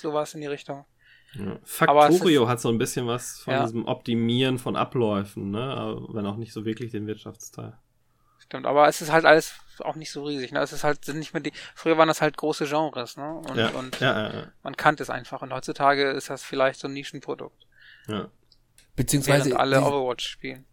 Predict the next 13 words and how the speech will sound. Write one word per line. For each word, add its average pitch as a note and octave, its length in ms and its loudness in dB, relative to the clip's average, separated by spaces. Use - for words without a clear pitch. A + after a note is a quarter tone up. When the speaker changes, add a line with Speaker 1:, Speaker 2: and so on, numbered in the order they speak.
Speaker 3:
ich - 140 -10
glaub, C#3 260 2
dieses C3 400 -4
Thema C3 600 0
Wirtschaftssimulation D3 1120 2
gibt - 160 -4
es B2+ 120 -4
jetzt C3+ 360 -2
in C3 140 -2
anderen C#3 320 2
Spielen C#3 420 0
mit B2+ 180 0
bei, C3+ 320 0